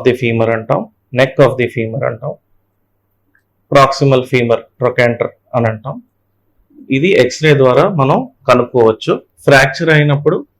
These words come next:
పేషెంట్ నడవలేని పరిస్థితిలో ఉంటారు. మనం, ఆ, ఎక్స్‌రే చేయించుకున్న తర్వాత ఆపరేషన్ కోసం ముందు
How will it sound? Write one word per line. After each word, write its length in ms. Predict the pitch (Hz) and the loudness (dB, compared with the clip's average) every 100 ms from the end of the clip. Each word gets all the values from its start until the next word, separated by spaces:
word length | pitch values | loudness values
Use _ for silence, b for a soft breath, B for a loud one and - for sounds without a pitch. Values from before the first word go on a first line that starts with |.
| - | 2
పేషెంట్ 500 | 135 131 147 143 147 - _ _ _ _ - | 2 2 2 0 0 -10 _ _ _ _ -6
నడవలేని 480 | 127 127 143 151 147 | 2 6 6 6 6
పరిస్థితిలో 560 | 143 127 - 123 123 120 | 4 0 -2 -4 -2 -2
ఉంటారు. 440 | 113 117 113 - _ _ _ | -4 -4 -6 -8 _ _ _
మనం, 400 | 135 139 139 147 - - | -2 2 0 -2 -10 -4
ఆ, 360 | 123 120 120 127 - | -2 0 -2 -6 -2
ఎక్స్‌రే 320 | 135 - 147 156 | -2 0 0 2
చేయించుకున్న 500 | 151 139 131 139 127 | 2 0 0 -4 0
తర్వాత 420 | 123 117 120 175 - _ _ - | 0 0 -4 -8 -14 _ _ -2
ఆపరేషన్ 640 | 127 127 143 135 - 135 | 0 2 2 0 -2 -4
కోసం 400 | 127 120 - 185 - _ | 0 -2 -2 -10 -10 _
ముందు 380 | 131 131 156 - | -4 -2 -2 -4